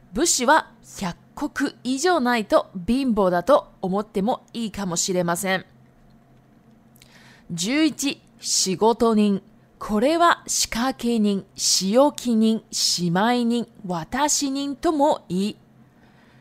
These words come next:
つまりは暗殺が仕事の人という意味です。十二、出会え。これは悪い人を見つけた時の言葉で、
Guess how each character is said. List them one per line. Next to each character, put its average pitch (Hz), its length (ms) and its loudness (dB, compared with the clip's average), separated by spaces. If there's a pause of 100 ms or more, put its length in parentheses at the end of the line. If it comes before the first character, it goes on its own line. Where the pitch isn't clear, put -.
(180)
つ - 160 -4
ま 403 180 4
り 320 160 0
は 254 280 2 (380)
暗 202 280 0
殺 214 420 -4
が 247 300 0
仕 - 260 -4
事 185 300 -2
の 180 140 -2
人 - 340 0 (160)
と 349 100 -2
い 349 160 4
う - 160 -6
意 208 120 0
味 196 80 2
で 156 120 2
す。 - 400 -8 (2000)
十 196 240 -2
二、 220 280 0 (360)
出 180 240 2
会 233 240 4
え。 - 180 -4 (420)
こ 202 220 -6
れ 285 200 0
は 330 260 4 (100)
悪 240 480 2
い 427 40 4
人 277 240 -4
を 302 260 2
見 185 180 0
つ - 240 -8
け 349 160 0
た 349 200 0
時 349 300 -4
の 339 320 0
言 226 460 -2
葉 247 180 6
で、 - 300 2